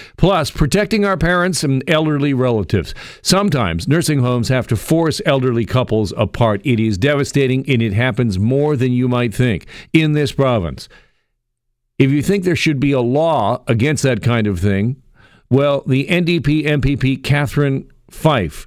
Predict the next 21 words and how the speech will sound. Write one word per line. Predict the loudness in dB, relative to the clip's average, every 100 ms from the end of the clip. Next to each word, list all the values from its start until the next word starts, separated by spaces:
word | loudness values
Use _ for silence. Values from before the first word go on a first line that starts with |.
| -6
has | 0 2 2 -2 -4 0
a | 0
law | 2 0 2 0 -2 -6 _ _ _ _
proposed, | 0 2 0 0 -2 -6 -4
and | -2 0
she | 0
will | 0 0
join | 0 0 -2
us | -4 -8 -6
a | -2
little | 0 0 0
later | 0 0
on | -2 -2 -2
in | -2 -2 -4
the |
program. | -2 -2 0 -2 -4 -6 -16 -20 -20 -20 -20 _
But | 0 0 -2 -2
we | 0 0
begin | 0 0 0 0 0 -2
with | 0 0 0
this. | 0 0 -4 -10